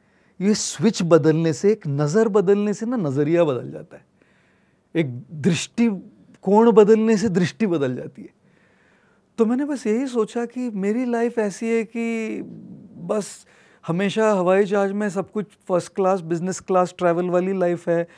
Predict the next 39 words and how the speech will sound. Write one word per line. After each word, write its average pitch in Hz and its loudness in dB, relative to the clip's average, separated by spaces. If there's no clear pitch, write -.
सारे 175 0
ब-, 151 -4
यहाँ 156 2
पे 180 -2
meet 156 -4
and 160 -6
greet 175 -4
वाले 165 0
लोग 165 -2
खड़े 160 0
रहते 160 -2
हैं 170 -6
हर 151 -4
जगह। 165 0
ब-, 139 -4
ब-, 143 -8
एक 156 0
होटल 156 -2
नहीं 170 -2
होगा 175 0
इस 165 0
देश 151 -2
में 165 -4
और 160 -2
विदेश 147 -4
में 165 -6
जहाँ 156 -2
मैं 156 -4
रहा 139 -6
नहीं 156 -6
हूँ, 147 -10
हर 220 -6
जगह 170 -4
गया 147 -4
हूँ, 147 -6
हर 220 -4
जगह 160 -2
रहा 135 -4
हूँ। 127 -10